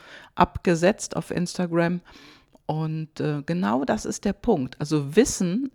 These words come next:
ist heutzutage überall in der Welt abrufbar. Du kannst googeln, du kannst auf YouTube dir Videos angucken, wie Dinge gemacht werden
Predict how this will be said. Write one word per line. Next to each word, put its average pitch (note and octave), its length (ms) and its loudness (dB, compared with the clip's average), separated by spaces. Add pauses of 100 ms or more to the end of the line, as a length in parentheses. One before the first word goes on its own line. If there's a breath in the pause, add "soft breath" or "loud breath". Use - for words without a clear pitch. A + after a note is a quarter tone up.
ist - 300 0
heutzutage F3+ 760 0
überall F#3 520 2
in E3 140 -2
der D3+ 160 -2
Welt D#3+ 280 -2
abrufbar. - 840 -4 (520 loud breath)
Du F3+ 80 -2
kannst - 440 0
googeln, G#3+ 480 2
du - 80 -6
kannst G#3 280 2
auf G3 200 2
YouTube G3+ 500 4
dir F3 220 2
Videos G3 420 6
angucken, D3+ 720 -4
wie F3 100 0
Dinge G3 340 0
gemacht E3+ 560 -2
werden C3+ 440 -2